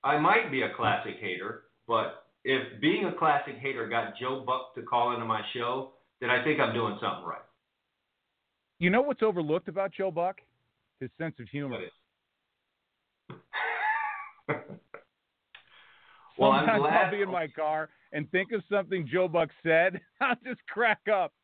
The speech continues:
Speaker 1: Yeah. Hey, listen, um, Joe, you're all right with me.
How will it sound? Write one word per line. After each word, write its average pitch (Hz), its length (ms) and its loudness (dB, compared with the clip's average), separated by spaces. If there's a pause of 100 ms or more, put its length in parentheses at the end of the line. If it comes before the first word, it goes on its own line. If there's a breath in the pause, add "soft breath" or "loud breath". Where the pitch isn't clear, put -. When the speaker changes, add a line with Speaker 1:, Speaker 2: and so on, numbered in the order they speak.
(1500)
Speaker 1:
Yeah. 117 400 0 (100)
Hey, 160 340 0
listen, 131 420 0 (220)
um, 117 440 0 (220)
Joe, 175 240 4
you're 160 200 2
all 147 220 4
right 135 200 -2
with 120 160 -12
me. 110 120 -16